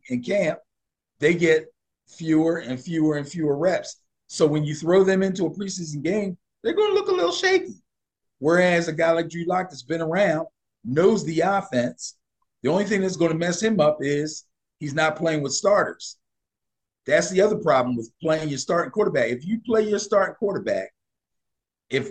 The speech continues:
Aaron Rodgers insists on getting in a preseason game, they gotta put the whole starting offense out there. You're not gonna put backup offensive linemen out there with him,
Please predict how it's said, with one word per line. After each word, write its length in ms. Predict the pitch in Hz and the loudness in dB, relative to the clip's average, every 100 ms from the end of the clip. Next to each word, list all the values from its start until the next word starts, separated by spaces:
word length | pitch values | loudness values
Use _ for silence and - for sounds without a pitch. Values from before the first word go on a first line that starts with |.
| - | -2
Aaron 320 | 170 226 220 | 2 4 6
Rodgers 540 | 220 220 202 151 127 - | 6 6 4 -2 -6 -8
insists 680 | 139 - - 151 135 - - | -8 -6 2 4 4 0 -4
on 180 | 139 131 | -2 -2
getting 200 | 175 160 | -2 -2
in 100 | 151 | -4
a 60 | |
preseason 500 | - 196 180 156 139 143 | -2 -4 -4 -4 -4 -4
game, 340 | 175 123 113 - _ _ _ _ _ _ _ _ _ | -2 -2 -6 -12 _ _ _ _ _ _ _ _ _
they 120 | 147 | 2
gotta 240 | 156 156 156 | 4 4 4
put 200 | 175 170 | 0 -2
the 80 | 143 | 2
whole 180 | 156 | 2
starting 320 | 151 170 156 151 | 2 0 0 0
offense 420 | 156 - 101 - | -4 -8 -12 -8
out 60 | |
there. 100 | 90 - _ _ _ _ _ _ _ _ _ _ _ _ _ | -10 -12 _ _ _ _ _ _ _ _ _ _ _ _ _
You're 140 | 156 | 4
not 120 | 208 208 | 4 6
gonna 140 | 185 | 4
put 320 | 220 214 - | 2 2 0
backup 460 | 175 165 170 156 - | 0 0 0 -2 0
offensive 440 | 147 147 151 135 | -2 -2 -6 -4
linemen 360 | 127 180 180 123 | 0 0 0 0
out 140 | 113 104 | -2 -4
there 120 | 107 | -6
with 160 | 104 107 | -6 -4
him, 220 | 110 | -6